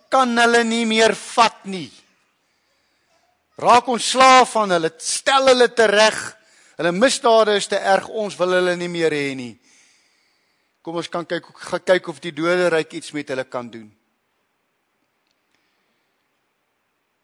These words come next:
Natuurlik pas Jesus nie in by hierdie prentjie nie.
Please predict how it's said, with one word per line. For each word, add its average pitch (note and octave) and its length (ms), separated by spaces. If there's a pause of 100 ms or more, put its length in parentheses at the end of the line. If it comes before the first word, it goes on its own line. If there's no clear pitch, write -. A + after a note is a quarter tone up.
(500)
Natuurlik B3+ 500
pas F3 240
Jesus D#3 400
nie D#3+ 140
in D#3 100
by D3 140
hierdie C#3 240
prentjie C3 480
nie. F3+ 140